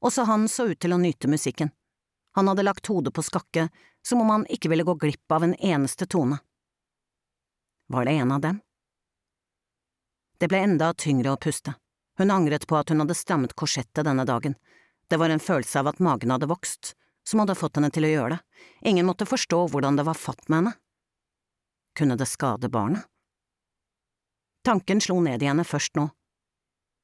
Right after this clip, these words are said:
Hun skulle ha spurt Gabriel da hun var hos ham, men den dagen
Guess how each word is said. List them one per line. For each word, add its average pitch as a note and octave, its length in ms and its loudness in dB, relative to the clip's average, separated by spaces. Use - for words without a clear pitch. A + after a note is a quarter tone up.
Hun A#3+ 100 2
skulle A#3 240 0
ha - 20 -2
spurt F#3+ 320 0
Gabriel D#3 400 0
da E3+ 120 2
hun E3+ 100 2
var C#3+ 160 2
hos D3+ 160 -4
ham, G#3 140 0
men F3+ 140 4
den E3+ 200 4
dagen E3 440 2